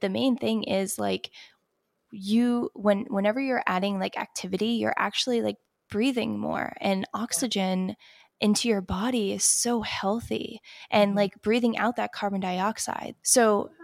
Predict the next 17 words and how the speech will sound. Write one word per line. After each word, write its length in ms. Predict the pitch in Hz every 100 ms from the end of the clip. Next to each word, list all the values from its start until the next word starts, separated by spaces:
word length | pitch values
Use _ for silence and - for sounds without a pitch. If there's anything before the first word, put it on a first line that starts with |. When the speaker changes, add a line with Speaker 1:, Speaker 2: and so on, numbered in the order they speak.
| - 240
Speaker 1:
thank 220 | 247 254 233
you, 140 | 196
Jody, 300 | - 233 226
for 120 | 208
sharing 420 | 196 214 196 208 247
that. 280 | - - -
And, 380 | 196 190 190 208 - _
like, 280 | 196 196 - _ -
I 160 | 196
am 160 | 196 190
so 220 | - 202
glad 240 | 190 202
that 100 | 202
you 120 | 208 190
are 80 |
finding 520 | 196 196 202 185 185 185
ways 540 | 190 185 185 190 -